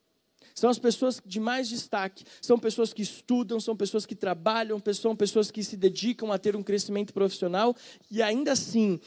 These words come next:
estão servindo ao Senhor de todo o coração. As pessoas, presta atenção que eu vou falar aqui agora,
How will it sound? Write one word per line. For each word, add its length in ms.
estão 340
servindo 440
ao 40
Senhor 460
de 160
todo 600
o 80
coração. 800
As 120
pessoas, 920
presta 300
atenção 320
que 80
eu 60
vou 100
falar 220
aqui 180
agora, 360